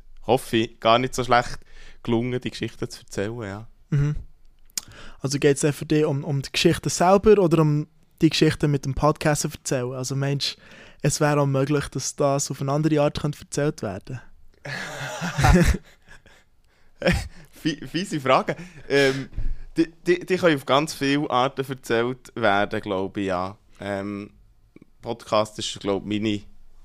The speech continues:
Speaker 1: das ist die naheliegendste Version gewesen.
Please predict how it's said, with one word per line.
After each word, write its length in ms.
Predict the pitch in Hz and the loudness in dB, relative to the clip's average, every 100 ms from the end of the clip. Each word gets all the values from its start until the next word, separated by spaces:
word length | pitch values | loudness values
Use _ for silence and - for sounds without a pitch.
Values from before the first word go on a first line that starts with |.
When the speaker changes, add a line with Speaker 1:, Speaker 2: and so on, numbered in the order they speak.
| - _ - - - - | -20 _ -20 -20 -20 -14
Speaker 1:
das 160 | - 98 | -10 -8
ist 140 | 101 | -8
die 80 | 110 | -4
naheliegendste 1000 | 98 101 104 101 101 101 - - 98 101 - | -2 0 -2 -2 -6 -8 -8 -6 -6 -6 -8
Version 680 | 92 90 - 92 95 110 - | -8 -8 -8 -6 -6 -8 -14
gewesen. 460 | - 101 98 - | -16 -12 -12 -14